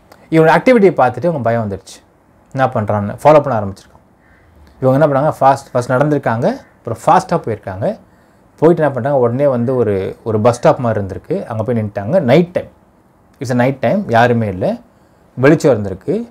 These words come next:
வெளிச்சம் வந்து அங்கேருந்து ஹண்ட்ரட் கால் பண்ணிட்டாங்க. ஹண்ட்ரட் கால் பண்ண உடனே ஜீப் வந்துடுச்சு ஸ்பாட்டுக்கு. வந்தோடனே டக்குன்னு ஜீப் வந்து என்னை ஃபாலோ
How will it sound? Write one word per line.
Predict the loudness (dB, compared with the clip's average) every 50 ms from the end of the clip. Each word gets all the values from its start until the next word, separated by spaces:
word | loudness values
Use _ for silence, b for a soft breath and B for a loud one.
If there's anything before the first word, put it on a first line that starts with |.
| _ _ -6
வெளிச்சம் | -6 -4 -4 -4 -4
வந்து | -4 -2 -2 -2 -2
அங்கேருந்து | -2 0 0 2 2 2 0 -2 -4 -6 -4 -4
ஹண்ட்ரட் | -2 0 0 0
கால் | 0 -2 -4 -4 -4 -8
பண்ணிட்டாங்க. | -12 -12 -12 -14 -14 -8 -6
ஹண்ட்ரட் | -2 -2 -2
கால் | -2 -4 -8 -10 _ _ _ _ _ _ _ _ _ _ _ _ _ _ _ _ _ _ _ _
பண்ண | 2 2 4 4 4 2
உடனே | 0 0 0 -2 -2 -2 -2 -4 -6 -8 -10
ஜீப் | -6 -2 0 0 0 0 -2
வந்துடுச்சு | -4 -6 -8 -12 -16 -20 _ _
ஸ்பாட்டுக்கு. | -20 -18 -10 -6 -6 -6 -6 -8 _ -20 _ _ _ -20 -20 _ _ _ _ _ _ -4 0
வந்தோடனே | 2 2 2 2 0 0 -2 -4 -6 -8 _ _ -4
டக்குன்னு | -4 -4 -2 -2 -4 -2 -2 -2 -2 -2 -4
ஜீப் | -6 -4 -4 -4 -4 -4
வந்து | -6 -6 -2 -2 -2 -4 -4 -8 b b b b b b b b
என்னை | b -2 -2 2
ஃபாலோ | 6 6 6 6 4